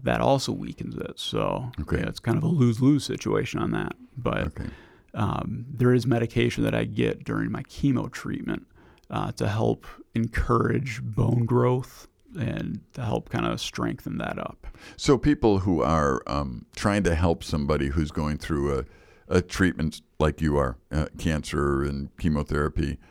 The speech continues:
Speaker 2: th-, they need to be aware of the fact that they also might need to help them get realistic expectations on what they can and cannot do because of the structure of their bodies weakening.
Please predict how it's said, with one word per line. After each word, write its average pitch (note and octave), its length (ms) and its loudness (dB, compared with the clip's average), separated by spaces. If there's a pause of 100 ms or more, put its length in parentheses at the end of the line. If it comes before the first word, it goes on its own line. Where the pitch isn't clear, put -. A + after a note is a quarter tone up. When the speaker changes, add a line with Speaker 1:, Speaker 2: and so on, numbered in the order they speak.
(320)
Speaker 2:
th-, - 200 0
they A2+ 180 6
need B2+ 200 2
to G2 60 4
be F2+ 140 4
aware D#2+ 320 4
of D2+ 80 2
the D2+ 100 0
fact D2 340 -2
that D#2+ 140 -2
they D#2+ 160 2
also F2 320 2
might D#2 200 -2
need D2+ 200 -2
to D2+ 80 0
help D#2 280 0
them D#2+ 240 0
get D#2+ 220 0
realistic D#2+ 540 2
expectations D#2 840 0
on D#2 100 2
what D2+ 120 -2
they D#2 120 0
can D#2 300 0
and D2+ 120 -2
cannot D2 360 -2
do E2 180 4
because D2 320 -2
of D2+ 120 -6
the C#2 100 -2
structure E2 500 0
of C2+ 60 -2
their C#2+ 140 2
bodies F2+ 500 0
weakening. - 440 -6